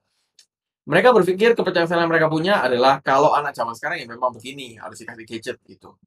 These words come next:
Keinginan mereka, ingin punya waktu berkualitas dan aktivitas baru untuk membangun hubungan yang intens bersama si kecil. Ini kendalanya, mereka misalkan belum tahu tentang produkmu,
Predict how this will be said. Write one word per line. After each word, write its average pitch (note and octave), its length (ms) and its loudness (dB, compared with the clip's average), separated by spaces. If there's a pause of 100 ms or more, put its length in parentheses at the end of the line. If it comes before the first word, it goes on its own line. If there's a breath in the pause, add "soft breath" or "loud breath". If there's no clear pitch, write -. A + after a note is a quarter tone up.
(800)
Keinginan E3 240 0
mereka, F#3 480 2 (400)
ingin G#3+ 320 0
punya G#3+ 240 6
waktu G3+ 240 4
berkualitas F3 640 2
dan C3+ 160 2
aktivitas D#3 560 -2
baru C#3+ 360 2
untuk C#3 200 -6
membangun C3 400 0
hubungan A#2+ 400 -2
yang C3 240 -10
intens C3+ 560 -6
bersama A2 400 -10
si A2+ 120 -20
kecil. G#3 440 0 (520)
Ini C3+ 240 -4
kendalanya, C3 680 2
mereka C#3+ 480 0
misalkan C3+ 400 -4
belum A#2 120 -2
tahu A#2 240 -2
tentang A#2+ 160 -8
produkmu, A#2 460 -4